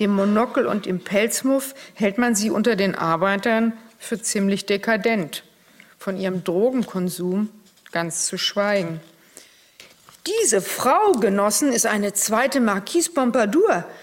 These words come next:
Sie treibt sie aus mit Feuer und Schwert",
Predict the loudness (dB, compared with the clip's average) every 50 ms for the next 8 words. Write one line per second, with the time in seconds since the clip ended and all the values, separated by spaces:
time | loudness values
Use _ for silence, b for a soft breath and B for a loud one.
0 | B B B B -4 -2 0 -2 -2 -2 -4 -6 -4 0 0 0 0 0 -2 -2
1 | 2 2 2 2 4 2 2 2 2 2 0 0 0 -2 0 2 2 2 2 2
2 | 2 2 0 0 0 -2 -2 0 0 2 4 2 2 0 -2 -8